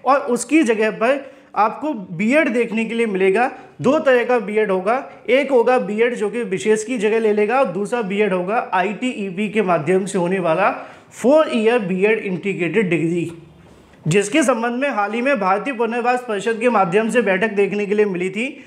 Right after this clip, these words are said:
और इस बैठक के अंदर इस डिप्लोमा को क्लोज करने का फैसला लिया गया है। अब जो आगे special डीलेड देखने के लिए मिलता है, वो continue नहीं किया जाएगा दो हज़ार चौबीस और पच्चीस से, जैसा कि आपके सामने लिखा हुआ है।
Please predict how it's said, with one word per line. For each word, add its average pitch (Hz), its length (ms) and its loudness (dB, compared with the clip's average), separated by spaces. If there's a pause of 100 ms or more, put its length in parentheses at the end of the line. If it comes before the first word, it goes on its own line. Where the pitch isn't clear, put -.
(140)
और 254 120 4
इस 294 120 2
बैठक 214 400 2
के 220 80 -2
अंदर 202 280 0
इस 240 160 -2
डिप्लोमा 208 540 0
को 240 120 2
क्लोज 214 360 2
करने 190 240 -4
का 226 120 0
फैसला 185 340 -2
लिया 170 280 4
गया 190 200 2
है। 214 280 0 (280)
अब 262 200 2
जो 277 160 0
आगे 254 560 -2
special 233 460 0
डीलेड 214 360 2
देखने 202 300 0
के 202 100 -4
लिए 202 100 4
मिलता 180 320 -2
है, 220 260 -2 (240)
वो 269 120 4
continue 233 540 2
नहीं 220 220 2
किया 196 240 0
जाएगा 185 480 0 (320)
दो 254 180 4
हज़ार 220 340 2
चौबीस 214 500 -2
और 226 160 2
पच्चीस 190 360 -2
से, 254 120 4
जैसा 190 260 4
कि 196 120 0
आपके 170 280 0
सामने 180 300 -2
लिखा 202 240 0
हुआ 160 280 0
है। 180 400 -4